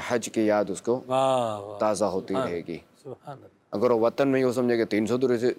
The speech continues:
Speaker 1: درود شریف پڑھتا تھا اور وہاں اس نے پانچ سو کر دیا، ہزار کر دیے، تو وہ ہزار بار درود پاک پڑھے،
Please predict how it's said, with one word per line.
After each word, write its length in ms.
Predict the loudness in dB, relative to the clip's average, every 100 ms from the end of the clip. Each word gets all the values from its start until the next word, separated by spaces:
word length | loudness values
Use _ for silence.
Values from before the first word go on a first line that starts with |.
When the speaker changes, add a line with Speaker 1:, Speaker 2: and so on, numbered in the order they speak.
| -2
Speaker 1:
درود 160 | -2
شریف 220 | 0 -2
پڑھتا 300 | 0 0 0
تھا 180 | 0 0
اور 220 | 0 -2
وہاں 200 | 0 0
اس 100 | 0
نے 80 | -2
پانچ 260 | -4 -4 -2
سو 160 | -2
کر 140 | 0 0
دیا، 240 | 2 0
ہزار 200 | 2 0
کر 220 | 2 0
دیے، 220 | 0 0 0
تو 160 | -2
وہ 180 | 0 0
ہزار 200 | 0 0
بار 180 | 2 2
درود 180 | 2 -2 -2
پاک 120 | -6 -4
پڑھے، 180 | -6